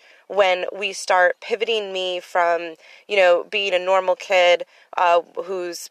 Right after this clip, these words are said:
potentially has high expectations but is on Ritalin to help her succeed better, to, um, it being more classified as a disability. My mother was really trying to get me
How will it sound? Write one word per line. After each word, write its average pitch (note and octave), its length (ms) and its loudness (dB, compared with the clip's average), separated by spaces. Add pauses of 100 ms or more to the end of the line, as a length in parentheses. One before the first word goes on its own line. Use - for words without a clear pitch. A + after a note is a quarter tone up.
potentially F#3 520 -6
has F3 160 -2
high F3+ 180 2
expectations F3+ 760 -6
but F3+ 140 0
is F3+ 100 -4
on F3 120 0
Ritalin F3 420 0
to F3+ 60 -6
help E3 220 -6
her E3+ 240 -2 (260)
succeed - 540 -12
better, D#3 380 2 (280)
to, F#3+ 400 -6 (120)
um, E3+ 360 2
it - 160 0 (220)
being G#3 340 -6
more G3 280 0
classified F#3+ 560 0
as F#3 100 -6
a F3+ 60 -8
disability. E3+ 720 -4 (300)
My F#3 100 2
mother F#3 420 6
was F3 300 -4
really F#3 280 -2
trying F3 340 -4
to F3 100 -16
get E3+ 260 0
me D#3+ 300 -4